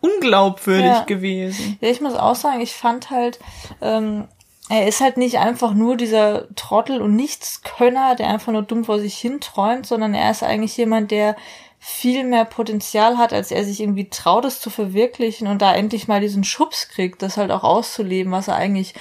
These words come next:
Speaker 2: könnte. Also er wird nie dargestellt als, okay, er ist einfach ein Versager, sondern es ist einfach irgendwie eine, eine schüchterne Person, die sich selbst auch ein bisschen so im, im Archiv vielleicht auch verloren hat.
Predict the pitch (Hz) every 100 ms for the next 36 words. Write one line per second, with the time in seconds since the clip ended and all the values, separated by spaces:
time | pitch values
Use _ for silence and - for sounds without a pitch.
0 | - - _ - - 220 320 277 165 170
1 | 190 190 196 214 240 233 170 202 214 -
2 | 220 - 180 190 - 196 185 - 196 175
3 | 262 220 196 185 180 185 170 160 175 226
4 | 226 208 208 202 196 - - - 190 190
5 | 196 196 226 214 220 220 202 202 196 202
6 | - 285 285 233 233 214 196 214 277 311
7 | 269 226 226 208 - 202 208 247 220 214
8 | 220 220 - 208 202 196 208 196 - 196
9 | 208 208 208 - 233 220 208 196 - -
10 | - 202 196 190 185 165 254 - -